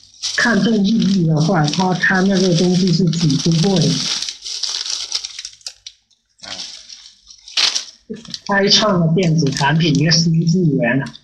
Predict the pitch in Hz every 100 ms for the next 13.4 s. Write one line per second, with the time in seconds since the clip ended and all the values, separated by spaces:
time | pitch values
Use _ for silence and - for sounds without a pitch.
0 | _ - - - 131 117 131 143 139 -
1 | - - - - - - - - - -
2 | _ _ - - - - - - - _
3 | - _ _ _ _ _ _ _ - -
4 | - - - - _ _ - _ - -
5 | - _ _ _ _ _ - _ _ -
6 | 165 170 156 165 180 190 180 170 180 156
7 | - _ _ - - _ _ _ _ _
8 | _ _ _ _ - 73 - - - _
9 | _ _ _ _ - _ _ _ _ _
10 | _ _ _ - - - - 110 147 180
11 | 185 202 214 226 190 160 156 175 - -
12 | - 160 - 123 156 156 160 147 117 104
13 | 120 131 113 107